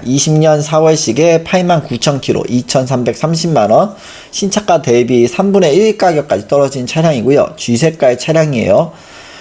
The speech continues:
어, 외관은 뭐 상품화 다 잘 되어져 있고요. 깨끗해요. 일단 외관 사진 쭉쭉 보여드리겠습니다. 나쁘지 않죠?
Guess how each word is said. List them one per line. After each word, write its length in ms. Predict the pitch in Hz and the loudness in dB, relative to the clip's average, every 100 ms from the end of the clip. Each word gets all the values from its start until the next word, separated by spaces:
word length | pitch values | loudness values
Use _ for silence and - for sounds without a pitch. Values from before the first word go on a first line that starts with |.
| - | -10
어, 60 | 98 | -2
외관은 560 | 107 143 175 185 190 170 | 0 2 2 2 2 2
뭐 100 | 139 | 0
상품화 460 | - 196 202 170 | -4 -2 0 0
다 260 | - 117 117 | 0 0 0
잘 240 | - 120 | 2 0
되어져 380 | 117 104 127 165 | 2 2 2 2
있고요. 420 | 110 - 151 185 160 - - | 0 0 2 0 -4 -12 -6
깨끗해요. 640 | 139 147 170 196 165 - - - - - - - - | -4 -4 -4 0 0 -2 -14 -20 -20 -20 -20 -20 -12
일단 260 | - 107 | -2 2
외관 260 | 98 107 127 | 2 2 0
사진 280 | 131 110 - | 0 -2 -2
쭉쭉 540 | 156 170 170 175 156 | 0 2 2 -2 -2
보여드리겠습니다. 1040 | 120 123 117 107 98 - 107 80 67 64 - | 2 4 4 2 0 -4 -6 -2 -2 -2 -2
나쁘지 340 | 127 180 175 | -2 0 0
않죠? 440 | 135 123 165 185 | 0 0 -2 -4